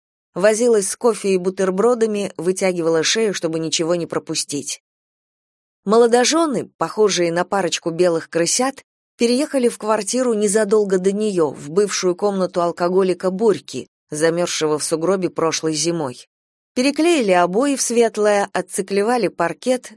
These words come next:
тахта из комиссионки, из нее пришлось потом выводить клопов, пододеяльники с голубыми цветочками. Она на вилке кружила по сковороде кусочек масла,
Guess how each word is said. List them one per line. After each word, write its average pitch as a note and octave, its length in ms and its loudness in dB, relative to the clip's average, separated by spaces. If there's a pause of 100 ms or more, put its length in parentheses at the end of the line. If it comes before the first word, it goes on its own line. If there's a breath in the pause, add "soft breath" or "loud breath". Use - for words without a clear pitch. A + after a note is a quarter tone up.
тахта B3+ 380 -2
из A#3+ 120 -2
комиссионки, G3 960 -2
из E3+ 160 -2
нее F#3+ 200 -2
пришлось F3+ 420 -4
потом F3 320 -2
выводить E3+ 500 -2
клопов, F3 600 -2 (360)
пододеяльники G#3+ 760 0
с E3 80 -2
голубыми E3 480 0
цветочками. C#3+ 840 -6 (500)
Она B3+ 240 2
на A#3+ 100 4
вилке B3 340 0
кружила G#3+ 520 0
по G3+ 140 -6
сковороде F#3 600 0
кусочек F3+ 540 -4
масла, G3 520 -2